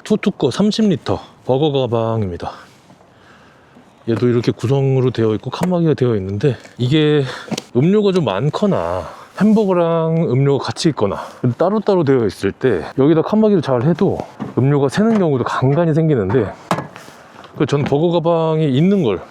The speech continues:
굉장히 선호하거든요. 근데 버거 가방을 어디다 설치하기 너무 애매하기 때문에 엄청 고민을 했었는데, 우리 블루샤크 과장님이랑 머리를 맞대고 정말 고민을 많이 했는데, 얘를 여기다 놓으니까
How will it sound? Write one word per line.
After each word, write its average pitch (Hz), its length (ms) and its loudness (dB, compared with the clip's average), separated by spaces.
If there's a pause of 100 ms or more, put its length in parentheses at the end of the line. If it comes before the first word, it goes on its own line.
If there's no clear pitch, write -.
굉장히 127 320 2
선호하거든요. 156 760 0 (260)
근데 131 280 4 (380)
버거 147 220 2
가방을 156 340 2
어디다 117 160 0
설치하기 175 360 0
너무 127 200 2
애매하기 120 380 0
때문에 110 420 -4
엄청 202 420 0
고민을 160 380 0
했었는데, 165 720 0
우리 131 340 2
블루샤크 143 440 0
과장님이랑 139 840 0
머리를 139 260 2
맞대고 117 360 -2 (1000)
정말 127 240 0
고민을 117 260 0
많이 101 220 0
했는데, 131 340 2 (180)
얘를 196 640 6
여기다 175 200 4
놓으니까 160 300 2